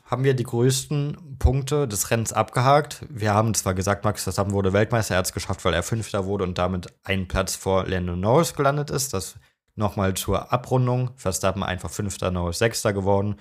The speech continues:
Und deswegen ist Max Verstappen Weltmeister. Die Lobeshymnen hat er jetzt genug bekommen schon in der Folge. Deswegen lass uns doch den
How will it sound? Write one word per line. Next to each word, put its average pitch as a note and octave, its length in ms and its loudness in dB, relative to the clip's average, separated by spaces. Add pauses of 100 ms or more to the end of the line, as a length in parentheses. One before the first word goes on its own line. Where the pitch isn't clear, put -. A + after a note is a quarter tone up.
(340)
Und F2+ 140 -4
deswegen F#2 260 -2
ist G2 160 -4
Max G2+ 220 -4
Verstappen F#2 360 -6
Weltmeister. F#2 680 -2 (420)
Die G#2 60 2
Lobeshymnen A2 680 4
hat G#2 140 4
er G#2 60 4
jetzt G2 220 2
genug B2 240 2
bekommen B2+ 320 2
schon B2 180 -4
in A2+ 100 -2
der A2+ 120 2
Folge. A2+ 420 2 (720)
Deswegen C#3+ 500 4
lass A#2 280 2
uns D3 240 -2
doch B2+ 260 0
den A2+ 380 -2